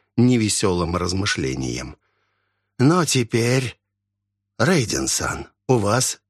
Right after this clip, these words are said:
найдется прочная веревка. Я, э,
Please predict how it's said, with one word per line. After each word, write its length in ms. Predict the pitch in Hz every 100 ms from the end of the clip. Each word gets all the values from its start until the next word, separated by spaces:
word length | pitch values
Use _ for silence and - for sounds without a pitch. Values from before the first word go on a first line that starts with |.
| _
найдется 840 | 151 147 110 127 170 - 156 151 - -
прочная 600 | 160 131 - 131 127 127
веревка. 760 | 139 123 - - - 69 78 _ _ _ _ _ _
Я, 420 | 113 107 85 76 -
э, 220 | 127